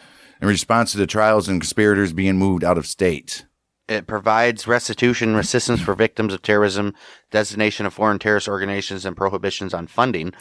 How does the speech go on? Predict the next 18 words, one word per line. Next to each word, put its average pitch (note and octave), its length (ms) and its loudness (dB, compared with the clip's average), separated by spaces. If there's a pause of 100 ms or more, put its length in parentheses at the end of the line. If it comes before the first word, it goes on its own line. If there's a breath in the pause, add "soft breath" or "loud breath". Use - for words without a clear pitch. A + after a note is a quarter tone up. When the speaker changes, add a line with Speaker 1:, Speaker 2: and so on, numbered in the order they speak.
(300 loud breath)
Speaker 2:
removal A2 380 2
or G2+ 100 4
exclusion B2+ 480 -4
of G#2 140 -4
alien A2+ 340 0
terrorists, A2+ 400 0
and F#2+ 100 -8
modifications G#2 580 -4
of F#2+ 100 -8
asylum G2 360 -2
procedures, F#2 600 -4 (260 soft breath)
restrictions A#2 420 -4
on G2+ 160 2
nuclear, A#2+ 360 2
biological, A2 580 0
or F2+ 140 0
chemical C3+ 400 -2
weapons, D#2+ 420 -10